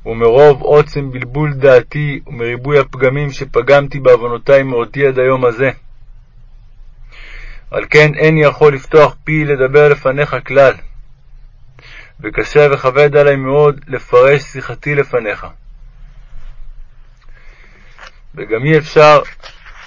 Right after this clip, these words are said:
לפרש כל שיחתי לפניך ככל אשר עם לבבי.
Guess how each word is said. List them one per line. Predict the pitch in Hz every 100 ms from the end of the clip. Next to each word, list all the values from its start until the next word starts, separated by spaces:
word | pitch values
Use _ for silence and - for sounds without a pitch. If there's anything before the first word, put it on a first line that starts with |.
| - - - -
לפרש | - - 123 147 147 - - - - - -
כל | - 151 147 -
שיחתי | - 139 131 127 151
לפניך | 143 - 127 143 147 143 135
ככל | 131 151 147
אשר | 127 151
עם | 147 135
לבבי. | 123 117 127